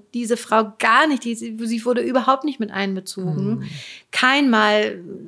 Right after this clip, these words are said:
Speaker 1: äh, wurde sie gefragt, wie bewegt sich das Kind eigentlich? Also wie häufig, wie bewegt sich das Kind? Sie immer zu mir, also der bewegt sich wie verrückt. Ich glaub, das wird ein Fußballspieler. Der ist wahnsinnig aktiv. Ich so, das ist ein gutes Zeichen.
Speaker 2: Mhm.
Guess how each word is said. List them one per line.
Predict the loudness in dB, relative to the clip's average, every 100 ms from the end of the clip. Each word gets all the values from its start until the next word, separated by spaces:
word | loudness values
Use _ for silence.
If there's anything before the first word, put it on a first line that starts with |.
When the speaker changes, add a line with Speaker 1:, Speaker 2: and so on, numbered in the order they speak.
| -16 -16 -8
Speaker 1:
äh, | -4 -2 -2 -6
wurde | -2 -2
sie | -2 -2
gefragt, | -4 -2 -4 -4
wie | -4
bewegt | -2 0 0 0
sich | -4 -6
das | -8 -12
Kind | -10 -10 -10 -10
eigentlich? | -10 -12 -16 -14 -4
Also | 0 0
wie | 0 -2 4 4
häufig, | 4 2 0 -4
wie | -4
bewegt | 0 0 2 -2
sich | -2 -4
das | -4 -4
Kind? | -4 -4
Sie | -4
immer | 0 0 0 -8 -20 -20 -18
zu | -10 -2
mir, | 0 -2
also | -6 -10
der | -12
bewegt | -14 -14 -12 -14 -10 -8
sich | -8 -8
wie | -10
verrückt. | -10 -4 -4 0 0 0
Ich | -6 -8
glaub, | -12 -10
das | -10 -8
wird | -6
ein | -6
Fußballspieler. | -4 -4 -2 -4 -6 -8 -6 -4
Der | -4 -6
ist | -8 -4
wahnsinnig | -2 0 -2 -4 -4 -4 -4
aktiv. | -8 -8 -8 -8 -8
Ich | -12
so, | -14
das | -14 -12
ist | -4
ein | -2
gutes | -2 -6 -6 -6
Zeichen. | -8 -10 -6 -4 -6 -10
Speaker 2:
Mhm. | -14